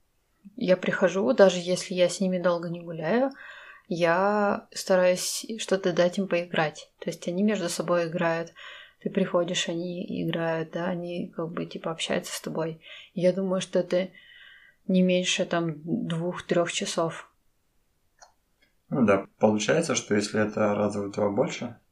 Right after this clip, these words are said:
Speaker 2: то это будет девять часов активности. Допустим,
Speaker 1: Ну, то
Speaker 2: шанки.
Speaker 1: есть, в принципе, все равно получается столько, сколько надо.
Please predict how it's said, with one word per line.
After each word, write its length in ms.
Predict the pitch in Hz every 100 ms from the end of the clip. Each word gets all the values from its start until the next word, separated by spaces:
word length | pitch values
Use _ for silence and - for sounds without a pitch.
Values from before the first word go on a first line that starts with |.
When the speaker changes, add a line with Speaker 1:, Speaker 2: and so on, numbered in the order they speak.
| _
Speaker 2:
то 640 | - 104 98 98 98 - - _ -
это 300 | - 104 101
будет 420 | 98 104 120 120 -
девять 380 | 95 101 117 117
часов 300 | - 110 -
активности. 760 | 107 - 101 101 104 - 113 - _ _ _ _ - -
Допустим, 440 | - - - - 202
Speaker 1:
Ну, 60 |
то 60 | 190
Speaker 2:
шанки. 360 | - 110 - -
Speaker 1:
есть, 200 | - -
в 160 | -
принципе, 400 | - 208 247 -
все 200 | 208 -
равно 220 | 180 180 196
получается 600 | 190 165 - 185 196 -
столько, 380 | - 185 196 180
сколько 460 | - 180 185 185
надо. 400 | 170 165 147 175